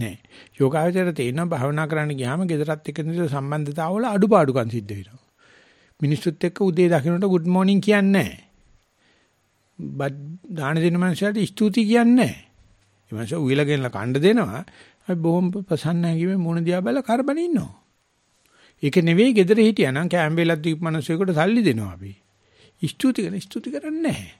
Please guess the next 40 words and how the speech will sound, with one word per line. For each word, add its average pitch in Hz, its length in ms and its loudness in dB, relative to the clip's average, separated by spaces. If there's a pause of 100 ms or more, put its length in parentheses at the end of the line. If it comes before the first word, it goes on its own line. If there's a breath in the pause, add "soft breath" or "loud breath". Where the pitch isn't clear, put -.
(800 soft breath)
ඒතර 202 200 6
තේරෙනවා 214 640 4
මේ 143 140 -2
ගනුදෙනුවක් 156 560 0
සිද්ධ 135 280 -2
වෙනවා. 196 320 2
හැබැයි 220 200 2
පුරුදු 175 340 -2
තාලට 175 380 -4
ස්තුති 160 360 -4
කිරිලි 156 320 -4
නැහැ. 165 240 -2 (720)
මේක 220 380 2
අපි 214 220 -2
ඉතින් 156 200 -4
විවස්ථාවනේ. 240 760 -4 (300 soft breath)
ඉතින් - 200 -4
මේක 208 220 0
කරගෙන 202 380 0
කරගෙන 202 340 0
යනකොට 180 480 -2 (800 loud breath)
අපිට 185 320 -2
තේරෙනවා 175 500 -2
අම්මා 190 280 0
අප්පාවත් 202 400 -2
මෙහෙම 190 220 2
කන්න 165 240 0
දෙන්නේ 180 300 4
නැහැ. 220 300 0 (340 soft breath)
අපි 175 220 -6
අම්මා 165 280 0
අප්පට 202 260 0
ස්තුති 285 360 2
කරනවා. 120 280 0
මේ 240 360 -2
ස්තුති 294 280 -2
කරන්නේත් 269 420 0
නැහැ 269 180 0
මේ 277 100 0
ශාසනේ. 175 580 -4